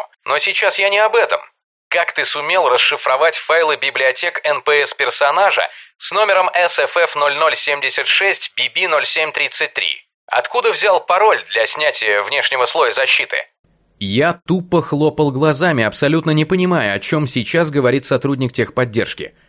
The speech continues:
Он уточнил, что речь идет о моей Н П С-спутнице с именем Таиша Огонек,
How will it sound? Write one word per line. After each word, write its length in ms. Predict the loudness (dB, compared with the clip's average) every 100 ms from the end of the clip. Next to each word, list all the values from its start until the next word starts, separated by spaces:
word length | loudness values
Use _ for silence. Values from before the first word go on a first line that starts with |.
| _ _ _ -4
Он 200 | 0 2
уточнил, 580 | 0 -2 -2 -2 -2 -4 _ _
что 220 | -4 0
речь 240 | 0 0
идет 200 | 0 0
о 60 | 2
моей 320 | 0 0 0
Н 160 | -2 0
П 240 | 2 2
С-спутнице 640 | 2 -2 -4 -2 -2 -2 -2
с 100 | -2
именем 300 | 0 0 0
Таиша 460 | 0 2 2 0
Огонек, 600 | -2 0 0 -2 -4 -8